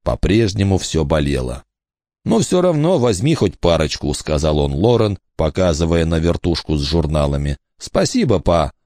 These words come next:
Лорен выдернула с полки тот самый журнал, который уронила несколько мгновений назад. Колокольчик над дверью магазина звякнул. Крепкая девочка и её брат вышли на улицу.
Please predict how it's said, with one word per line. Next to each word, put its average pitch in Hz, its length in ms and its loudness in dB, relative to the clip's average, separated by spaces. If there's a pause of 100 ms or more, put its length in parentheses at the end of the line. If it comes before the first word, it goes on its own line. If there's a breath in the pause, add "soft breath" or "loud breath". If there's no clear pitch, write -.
(160)
Лорен 110 440 2
выдернула 90 600 2
с - 120 -6
полки 85 420 0
тот 90 260 0
самый 78 360 -2
журнал, 92 540 0 (220)
который 90 440 0
уронила 85 520 0
несколько 82 580 -2
мгновений 78 580 0
назад. 67 540 -4 (560)
Колокольчик 90 720 0
над 104 180 0
дверью 101 400 2
магазина 90 580 2
звякнул. 76 640 -2 (220)
Крепкая 85 520 0
девочка 80 560 0
и 71 60 0
её 73 200 0
брат 104 380 0 (260)
вышли 98 420 0
на 87 180 0
улицу. 67 580 -2